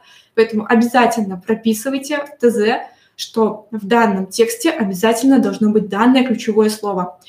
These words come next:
И уточняйте, что это ключевое слово, например,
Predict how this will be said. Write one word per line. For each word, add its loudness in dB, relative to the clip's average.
И 2
уточняйте, 2
что -2
это -2
ключевое -2
слово, 0
например, 0